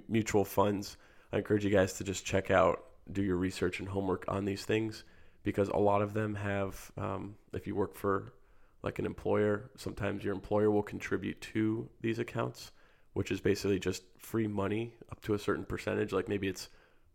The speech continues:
you know, five percent your employer will match into your four oh one k. So if you put in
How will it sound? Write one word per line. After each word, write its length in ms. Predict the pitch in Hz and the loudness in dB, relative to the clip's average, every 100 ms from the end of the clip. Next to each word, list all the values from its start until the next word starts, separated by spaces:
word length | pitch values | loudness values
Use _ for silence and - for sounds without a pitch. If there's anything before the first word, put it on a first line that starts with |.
| - | -4
you 100 | 104 | -2
know, 100 | 95 | -2
five 360 | - 104 101 | 0 2 2
percent 420 | - 87 - 90 78 | 2 -2 2 2 2
your 160 | 95 | 0
employer 340 | 92 - 98 90 | 0 4 6 6
will 120 | 87 | 4
match 340 | 82 80 - | 2 0 0
into 240 | - 92 80 | -4 -2 0
your 280 | 95 92 - _ - | 0 0 -6 _ -20
four 240 | - 107 101 | -2 6 6
oh 40 | |
one 220 | 95 101 | 6 -4
k. 360 | 101 - 98 98 - - _ _ _ | -8 -2 -2 -4 -14 -20 _ _ _
So 360 | - - 98 92 | -6 2 4 4
if 160 | 101 101 | 0 -2
you 80 | |
put 220 | 104 104 101 | 0 4 4
in 240 | 98 98 | 2 0